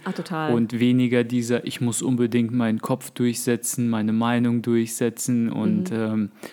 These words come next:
Speaker 2: anderen Leuten das aufzwingen, was du denkst. Du bist zwar der idealistische Typ und der
Speaker 1: Für mich
Speaker 2: Maßstab,
Speaker 1: selber.
Speaker 2: genau, für dich selber. Und der Maßstab sind deine eigenen Ideale, aber du willst sie niemandem irgendwie aufzwingen. Also du bist jetzt nicht der,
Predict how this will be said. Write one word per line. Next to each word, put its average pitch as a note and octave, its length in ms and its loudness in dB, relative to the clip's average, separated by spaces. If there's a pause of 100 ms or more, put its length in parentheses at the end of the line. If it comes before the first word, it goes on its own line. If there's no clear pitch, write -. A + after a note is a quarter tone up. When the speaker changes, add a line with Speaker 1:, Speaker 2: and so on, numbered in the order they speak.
(220)
Speaker 2:
anderen A2+ 300 2
Leuten A2+ 440 0
das A2 180 -4
aufzwingen, A2+ 560 -2
was A2 160 -4
du B2 100 -2
denkst. A#2 260 0
Du A#2 80 -2
bist B2+ 260 -2
zwar A2+ 120 -2
der A2 160 -2
idealistische A#2 840 -2
Typ E3 300 2
und A2+ 220 -2
der A2+ 80 2
Speaker 1:
Für A3+ 60 4
mich A#2 60 6
Speaker 2:
Maßstab, F3+ 540 2
Speaker 1:
selber. E3+ 220 -6
Speaker 2:
genau, C3+ 200 4
für C#3 280 4
dich B2 200 2
selber. C3+ 340 4
Und A2 100 2
der A#2 80 2
Maßstab B2 440 2
sind A#2+ 200 0
deine C3+ 340 4
eigenen C3 380 4
Ideale, A#2+ 560 0
aber A2+ 240 -2
du A2+ 240 -6
willst C3 320 0
sie B2+ 100 -2
niemandem B2+ 540 4
irgendwie A#2+ 260 0
aufzwingen. B2+ 460 0
Also G#2+ 160 0
du A2+ 60 -4
bist A#2+ 180 0
jetzt - 200 -2
nicht C3+ 220 -2
der, A#2+ 160 4